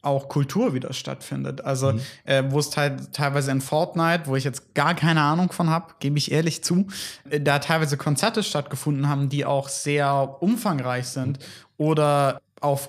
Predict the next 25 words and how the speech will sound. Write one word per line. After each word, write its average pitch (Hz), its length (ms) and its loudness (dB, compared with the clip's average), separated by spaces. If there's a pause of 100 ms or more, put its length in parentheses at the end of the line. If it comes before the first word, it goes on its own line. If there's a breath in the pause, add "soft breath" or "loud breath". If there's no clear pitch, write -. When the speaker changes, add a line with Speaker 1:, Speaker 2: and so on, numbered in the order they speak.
Speaker 1:
Basis 147 540 2
von 139 180 -2
einer 135 100 2
Speaker 2:
Ja. 127 60 0
Speaker 1:
Game 165 260 4
Engine 156 580 2 (500 loud breath)
bei 127 600 2 (420)
dem 127 300 -2
Z-D-F-Magazin 147 920 0
Royal, 143 760 2 (300 loud breath)
äh, 135 180 2
Künstler 185 560 2
aufgetreten 139 680 -2
sind, 135 380 -2 (260 loud breath)
die 135 220 -2
gar 151 200 4
nicht 180 300 2
aufgrund 156 340 0
der 156 60 4
Pandemie 151 580 2
hätten 151 300 0
reisen 151 460 2
können, 143 300 0
Speaker 2:
Mhm. 113 220 -2 (200 loud breath)
Speaker 1:
aber 170 480 2